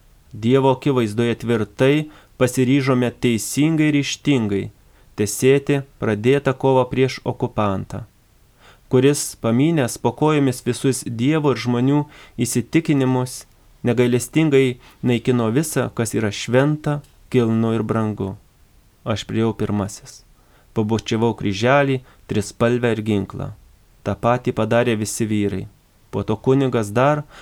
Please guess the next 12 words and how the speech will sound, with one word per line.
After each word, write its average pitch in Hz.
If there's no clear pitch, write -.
pasakė 139
keletą 151
prasmingų 117
žodžių, 135
tuo 117
ir 107
baigėsi 135
šis -
iškilmingas 110
aktas. 113
Taigi, 127
šiti 151